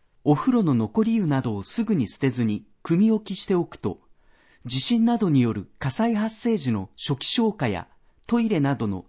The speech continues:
雑用水に利用できます。普段から食料や日用品を少し多めに買っておき、使ったら補充する方法、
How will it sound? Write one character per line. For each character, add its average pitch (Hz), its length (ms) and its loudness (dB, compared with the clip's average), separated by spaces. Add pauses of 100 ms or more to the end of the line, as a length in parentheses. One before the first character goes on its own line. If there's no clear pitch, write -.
雑 123 340 -2
用 240 160 0
水 170 260 0
に 110 140 0
利 98 100 -6
用 143 200 0
で 135 120 -4
き - 120 -10
ま 104 160 -4
す。 - 260 -18 (1400)
普 220 140 -4
段 214 200 2
か 131 140 -6
ら 95 200 -4 (240)
食 143 340 -2
料 214 180 2
や 117 120 2
日 104 340 -4
用 170 120 0
品 151 340 -4
を 123 80 -4
少 - 260 -4
し 220 160 -6
多 123 200 2
め 175 100 -2
に 165 100 -6
買 151 140 -4
っ - 20 -8
て - 160 -6
お 127 100 2
き、 113 340 -8 (520)
使 - 180 -6
っ 226 160 -2
た 226 120 -2
ら 156 80 -4
補 110 180 -4
充 185 220 -2
す - 200 -4
る 151 100 2
方 120 220 0
法、 104 360 -4